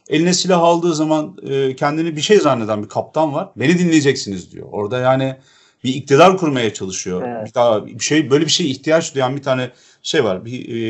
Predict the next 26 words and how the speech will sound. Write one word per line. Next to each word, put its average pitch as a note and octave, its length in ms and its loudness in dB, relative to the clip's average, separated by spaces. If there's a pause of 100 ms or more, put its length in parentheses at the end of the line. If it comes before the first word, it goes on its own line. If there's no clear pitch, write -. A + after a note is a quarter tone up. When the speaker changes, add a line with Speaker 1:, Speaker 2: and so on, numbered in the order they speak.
(220)
Speaker 1:
e, G#2 40 -12
kaptan C3+ 420 -4
var. - 180 -6
Bu D3+ 240 2
adam E3+ 300 0 (240)
dünyanın D3+ 320 2
başından D#3+ 560 0
beri A2+ 280 -2 (300)
savaşmış C#3 600 0
ya C3 80 -6
da C3 60 0
orduda C3 420 -2
bulunmuş A#2+ 400 -6
bütün A#2+ 380 -8
yüzbaşıları C#3 640 0
ifade F3+ 340 2
etmiyor. G#2 280 -4 (200)
Ama C3 200 0
böyle B2 260 2
bir F#3+ 60 2
herif D3+ 220 -4
var. G3+ 260 -4 (360)
Speaker 2:
Hı - 60 -12
hı. A2+ 60 -10
Speaker 1:
Anlatabiliyor C3+ 540 -6
muyum? G#2 200 -6